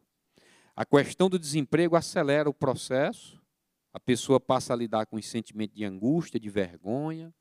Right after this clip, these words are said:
a possibilidade de não conseguir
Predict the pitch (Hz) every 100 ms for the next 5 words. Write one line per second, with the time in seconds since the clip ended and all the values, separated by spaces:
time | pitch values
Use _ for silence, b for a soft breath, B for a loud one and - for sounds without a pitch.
0 | _ _ _ _ - - - 160 - 151
1 | 147 131 117 139 135 127 131 135 147 139
2 | - 131 104 127 156 135